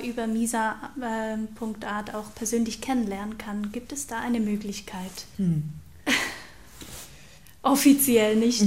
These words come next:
Speaker 2: Ja.
Speaker 1: <laughs> Höre ich raus.
Speaker 2: Offiziell nicht, glaub ich. Aber, ähm,
Speaker 1: Offiziell nicht, ja.
Speaker 2: na klar, also wenn man das,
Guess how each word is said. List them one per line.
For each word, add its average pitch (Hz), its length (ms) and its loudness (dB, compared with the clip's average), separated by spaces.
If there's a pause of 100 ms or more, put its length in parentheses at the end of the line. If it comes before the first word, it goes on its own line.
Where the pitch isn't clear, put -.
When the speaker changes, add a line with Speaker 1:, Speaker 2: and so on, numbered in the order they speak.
(140)
Speaker 2:
Ja. 214 220 12 (340)
Speaker 1:
<laughs> 311 220 6
Höre 254 440 8
ich 226 260 -4
raus. 214 180 2
Speaker 2:
Offiziell 202 380 4
nicht, 190 320 4
glaub 165 260 4
ich. 160 260 -2
Aber, 175 400 6
ähm, 170 240 8
Speaker 1:
Offiziell 214 280 4
nicht, - 380 -14 (280)
ja. 202 200 -6 (100)
Speaker 2:
na 190 180 0
klar, 160 440 0
also 175 260 2
wenn 180 160 8
man 175 160 8
das, 170 180 6